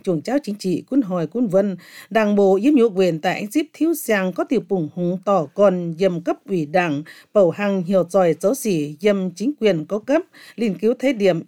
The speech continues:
chính quyền điện tử. Thế liệp quản cán bộ, yếm có cấp, bành cứu công xỉ tàu tút dấu, cứu có làn cán bộ đảng viên, chủ mình, mình tàu tỏ con, yết bé có làn cán bộ tỏ con, quân siêu sâu tàu có tỷ chuồng trao chính trị, diệu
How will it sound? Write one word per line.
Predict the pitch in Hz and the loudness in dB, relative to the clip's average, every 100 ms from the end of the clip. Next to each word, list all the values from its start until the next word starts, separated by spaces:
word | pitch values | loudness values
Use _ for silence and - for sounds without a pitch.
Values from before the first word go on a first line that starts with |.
| - | -8
chính | 196 208 262 | -4 -2 -2
quyền | 214 180 156 | 2 2 2
điện | 175 | 0
tử. | 185 165 139 _ _ _ _ _ - | 0 0 -2 _ _ _ _ _ 0
Thế | 214 | 2
liệp | 214 170 190 | 4 0 2
quản | 180 147 | 0 -2
cán | - 190 233 | -4 -4 2
bộ, | 190 160 151 147 _ - | 4 4 0 -8 _ 0
yếm | 196 185 180 | 2 2 -2
có | 175 240 | -4 -2
cấp, | 285 294 _ - | 0 -2 _ -2
bành | 208 180 151 | 0 0 0
cứu | 180 208 | 0 0
công | - 220 220 | 2 0 0
xỉ | - 175 147 | -6 -8 -6
tàu | - 180 143 | -2 0 -2
tút | 262 302 - | -4 -6 0
dấu, | 165 165 175 - _ | 2 2 -2 -10 _
cứu | 190 180 | 2 2
có | 302 | 2
làn | 339 185 165 | 0 0 -2
cán | 185 254 | -4 -2
bộ | 190 170 - | -2 -2 -4
đảng | 170 143 | -6 -6
viên, | 143 214 214 202 | -2 0 0 -4
chủ | - 160 | -4 -4
mình, | 165 165 160 | -2 -4 -2
mình | 165 151 | -4 -4
tàu | 170 147 | -4 -6
tỏ | - 160 123 | -4 -4 -2
con, | 185 185 180 170 - - | 0 0 -2 -8 -18 -4
yết | 254 254 | -2 2
bé | 277 | 2
có | 269 294 | 2 2
làn | 254 202 165 147 - | 2 2 -2 -6 -8
cán | 185 240 | -4 0
bộ | 180 165 - | 0 -2 -2
tỏ | 180 135 | -2 -2
con, | - 190 180 170 - _ - | 0 0 0 -6 -12 _ -2
quân | 302 | -2
siêu | 311 320 302 | 2 0 0
sâu | 320 311 - | -2 -4 0
tàu | 190 160 | 0 0
có | 185 | -4
tỷ | 196 | -8
chuồng | 175 170 131 | -4 -4 -4
trao | 165 202 | -2 -2
chính | - 196 | -2 -8
trị, | - 190 151 - - - | -2 0 2 -2 -12 -12
diệu | - | 0